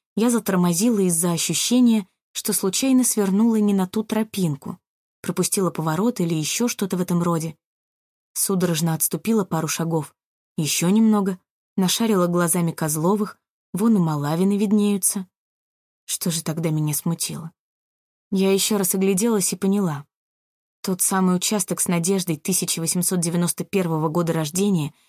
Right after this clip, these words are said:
и кругом соли. Показалось даже, что их больше не существует в природе,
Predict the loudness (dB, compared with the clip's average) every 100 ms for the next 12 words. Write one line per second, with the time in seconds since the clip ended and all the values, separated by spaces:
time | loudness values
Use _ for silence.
0 | _ -4 0 2 4 4 2 0 -4 -6
1 | -18 _ _ _ _ _ _ _ -4 -2
2 | 2 2 2 0 0 0 -2 -2 -2 0
3 | -2 0 0 0 0 -2 -4 0 0 0
4 | 0 0 2 2 -2